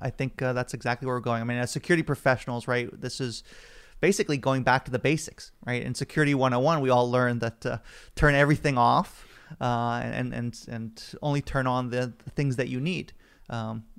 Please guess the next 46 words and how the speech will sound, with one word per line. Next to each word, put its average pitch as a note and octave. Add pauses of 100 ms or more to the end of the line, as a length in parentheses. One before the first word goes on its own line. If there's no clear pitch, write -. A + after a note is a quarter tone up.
and A2+
as B2+
you C3+
said, D3+
cloud B2+
providers, A#2+ (160)
because E3
of - (720)
they C#3+
were B2+
moving C3
against, C#3 (440)
um, A#2 (560)
what, C3 (100)
what -
was C3+
the C#3
current C#3+
trend C#3
at B2+
the -
time, D3+
right? B2+
It B2
was A#2
a A#2+
very C#3
different B2
trend. A#2
If -
we B2+
go A#2+
back A#2
when, A#2+
when A#2+
these B2
cloud A#2+
providers A#2
all A#2
built A#2+
their A#2
infrastructure A#2
ten, A2+
twelve B2
years B2+
ago, -